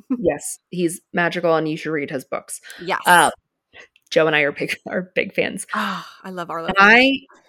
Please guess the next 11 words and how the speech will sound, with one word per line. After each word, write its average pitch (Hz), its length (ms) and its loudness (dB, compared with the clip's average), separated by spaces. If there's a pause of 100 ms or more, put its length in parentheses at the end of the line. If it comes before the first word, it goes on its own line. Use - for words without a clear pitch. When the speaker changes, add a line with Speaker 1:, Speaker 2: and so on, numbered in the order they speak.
(220)
Speaker 2:
one 196 400 4
thing 247 160 4
I 233 80 6
love 165 720 6
about, 165 500 4 (300)
and 170 180 4
again, 170 280 4
this 160 160 -4
might 175 160 -2
be 165 120 -4
a, 151 120 -2